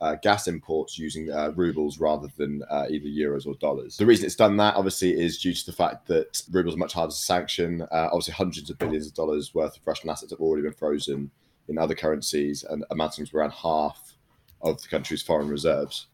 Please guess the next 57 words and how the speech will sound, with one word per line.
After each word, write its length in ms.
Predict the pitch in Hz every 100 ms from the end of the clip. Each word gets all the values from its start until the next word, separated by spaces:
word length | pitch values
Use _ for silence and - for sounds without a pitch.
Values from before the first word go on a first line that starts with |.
| -
It's 140 | 120
also 180 | 160 175
quite, 220 | 175 165
it's 100 | 151
come 160 | - 151
at 60 |
quite 140 | - 139
an 60 |
interesting 280 | 135 110 113
time 300 | 110 120 113
as 80 | 98
well, 160 | 107 98
because 180 | 98
it's 80 | 101
come 320 | - 131 131
at 80 | 113
a 40 | 113
time 260 | 113 107
where 120 | 104
Russia, 540 | 101 110 - 120 110 110 - - - - - _ _ _ _ _
firstly, 280 | - 151 147
they're, 260 | 127 123 110
they're 280 | 95 107 107
obviously 220 | 87 98
struggling 460 | - 120 107 101
with, 160 | 92 - 92
with 160 | 92
this 160 | 85 85
invasion 300 | 85 82 80
of 20 |
Ukraine, 300 | 80 85 87
and 100 | 85
it's 220 | 87 87
been 160 | - 90
a 40 |
lot 200 | 92 98
more 160 | 95 90
difficult 320 | - - 95
than 160 | 90 80
Putin 360 | - 82 -
first 240 | 78 80 -
anticipated. 800 | 78 80 - 80 78 82 78 -
Um, 240 | - 76 76
obviously, 420 | 78 76 80 80 -
I 140 | 78 82 _ -
can't 200 | 98 82
imagine 260 | 85 82
he'd 120 | 82 82
have 100 | 76
thought 260 | 85 -
that 200 | 80 78 - - - -
he'd 100 | 80
still 280 | - 90 82
be, 360 | 85 80 80
um, 440 | 73 78 78 76 76 -
battling 300 | 87 78 80
over 280 | 78 78